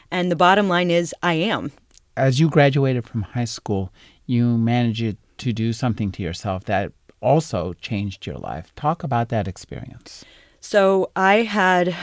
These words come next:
Speaker 1: uh, a, a night of drinking with friends after I'd graduated high school, and I was experimenting like many teenagers do, and I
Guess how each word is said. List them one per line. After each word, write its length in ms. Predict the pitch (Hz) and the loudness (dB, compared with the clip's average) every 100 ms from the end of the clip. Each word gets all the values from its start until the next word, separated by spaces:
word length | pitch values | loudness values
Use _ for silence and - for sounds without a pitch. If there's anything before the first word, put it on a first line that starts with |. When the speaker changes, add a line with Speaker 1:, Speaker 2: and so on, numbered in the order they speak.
| 196 | -8
Speaker 1:
uh, 360 | 175 165 165 160 | -2 0 0 -2
a, 160 | - 175 | -4 -6
a 100 | 156 | -4
night 460 | 160 156 151 170 - - | -2 0 0 -2 -6 -6
of 440 | 151 147 147 - - | -4 -2 -4 -8 -14
drinking 600 | 147 160 160 160 180 190 | -10 -6 -4 -4 -4 -4
with 200 | 170 151 | -4 -6
friends 520 | - - 151 151 180 156 | -8 -6 -4 -2 -4 -4
after 260 | 139 - | -6 -4
I'd 100 | 143 | -6
graduated 540 | 139 139 139 151 143 139 | -4 -6 -4 -6 -6 -6
high 160 | 143 | -6
school, 340 | 147 - 185 180 | -8 -6 -4 -2
and 80 | |
I 120 | 143 143 | -2 -4
was 160 | 139 | -6
experimenting 880 | - - - 147 147 151 160 185 180 | -10 -16 -8 -4 -4 -4 -4 -6 -6
like 180 | 151 135 | -6 -6
many 240 | 143 147 | -4 -4
teenagers 600 | 139 135 135 127 135 135 | -4 -6 -6 -6 -8 -10
do, 320 | - 107 107 180 | -8 -6 -4 -4
and 120 | 143 | -4
I 160 | 143 | -4